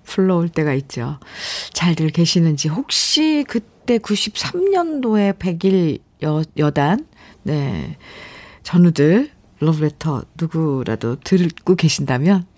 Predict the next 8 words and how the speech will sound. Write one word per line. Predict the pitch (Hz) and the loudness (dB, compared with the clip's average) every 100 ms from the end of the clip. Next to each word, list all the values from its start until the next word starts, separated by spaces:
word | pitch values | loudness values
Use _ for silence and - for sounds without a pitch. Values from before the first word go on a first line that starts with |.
| _ 160 | _ -2
<laughs> | 135 127 151 156 147 139 - - - 233 196 208 | -2 0 0 0 -2 -4 -10 -16 -6 -2 -2 2
연락 | 170 160 165 | 2 4 2
한번 | 147 151 | 0 -4
주세요. | - 160 160 139 127 143 - | -4 -2 0 0 -4 -8 -8
내가, | 147 143 127 - - | -6 -4 -6 -12 -8
제가 | - 180 | 0 2
전해드릴게요. | 175 175 175 156 139 - - 113 113 120 | 4 6 4 2 -4 -6 -4 -4 -4 -6
중간에서. | - 131 73 85 - 143 | -6 -4 -2 -4 -8 -16